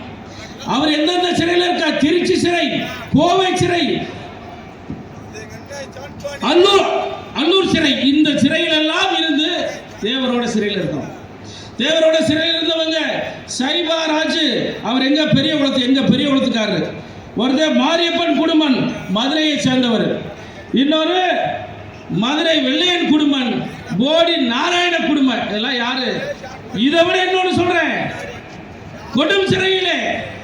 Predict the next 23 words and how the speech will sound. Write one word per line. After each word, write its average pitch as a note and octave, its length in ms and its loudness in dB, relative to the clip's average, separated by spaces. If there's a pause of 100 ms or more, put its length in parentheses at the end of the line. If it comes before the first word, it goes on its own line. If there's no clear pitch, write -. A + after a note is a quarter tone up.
(140)
ஒத்துழையாமை F#4+ 600 2
இயக்கத்திற்கு F4 600 0 (260)
போராடிய F4 500 0 (100)
பொழுது F#4+ 280 2 (800)
பசுமன் F#4+ 460 0
முத்துராமலிங்க F#4+ 560 0 (120)
தேவருக்கு F4+ 340 -2 (120)
இருபத்தி G4 460 2
ஒன்பது F#4+ 340 2
வயசு. E4 360 0 (960)
இருபத்தொன்பது D4 680 2
வயசுல D#4+ 320 2
உங்க D4 140 2 (100)
பெரியார் D#4+ 380 2
எங்க D4+ 160 -2
இருந்தார் D4+ 320 0
எல்லாத்துக்கும் D4 460 0
தெரியும். D4+ 300 -2 (800)
ஆனால் D#4+ 260 0 (100)
இருபத்தொன்பது F#4+ 760 2
வயசுல E4+ 340 0 (720)
கொடும் G4 360 0
சிறை, F#4+ 160 2